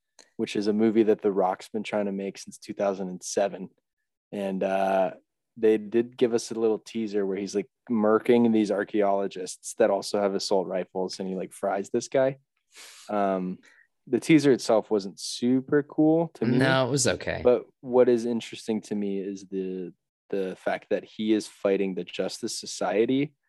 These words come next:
Speaker 1: and they're gonna try to make us root for him fighting the Justice Society, who are, like,
Speaker 2: Well,
Speaker 1: actual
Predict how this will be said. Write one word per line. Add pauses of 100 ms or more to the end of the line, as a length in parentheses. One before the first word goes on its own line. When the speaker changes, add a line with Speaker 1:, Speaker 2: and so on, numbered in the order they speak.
(260)
Speaker 1:
and
they're
gonna
try
to
make
us
root
for
him
fighting
the
Justice
Society,
who
are,
like,
Speaker 2:
Well,
Speaker 1:
actual